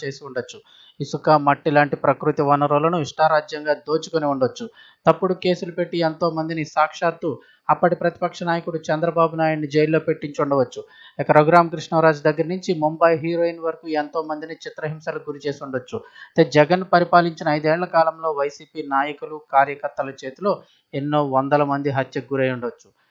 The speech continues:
ఎంతో మంది ప్రభా-, ప్రతిభావంతులైన అధికారులను కులాన్ని సాకుగా చూపించి వేధింపులకు గురి చేసి ఉండొచ్చు.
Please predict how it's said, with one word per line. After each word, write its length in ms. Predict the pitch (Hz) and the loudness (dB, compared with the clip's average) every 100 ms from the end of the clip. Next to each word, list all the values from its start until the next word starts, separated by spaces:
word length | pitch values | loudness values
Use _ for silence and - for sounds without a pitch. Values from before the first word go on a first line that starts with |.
| _ - | _ -4
ఎంతో 260 | 147 170 | -2 0
మంది 260 | 185 180 180 | 0 0 -2
ప్రభా-, 420 | 180 160 165 165 | 4 6 6 4
ప్రతిభావంతులైన 880 | 156 151 156 165 160 165 156 151 131 - _ - | 4 0 2 2 2 2 0 0 -4 -6 _ -6
అధికారులను 680 | 131 156 185 175 170 196 202 | -4 -2 6 6 8 2 0
కులాన్ని 460 | - 156 175 175 165 | 0 6 6 4 0
సాకుగా 480 | 175 160 165 160 165 | 4 4 4 2 2
చూపించి 580 | 160 165 165 156 175 151 | 2 -10 -10 -12 -10 0
వేధింపులకు 560 | 151 156 151 160 156 | 0 0 -6 -6 -6
గురి 180 | 151 147 | -8 -4
చేసి 160 | 143 147 | -4 -4
ఉండొచ్చు. 400 | 135 123 - | -4 -4 -6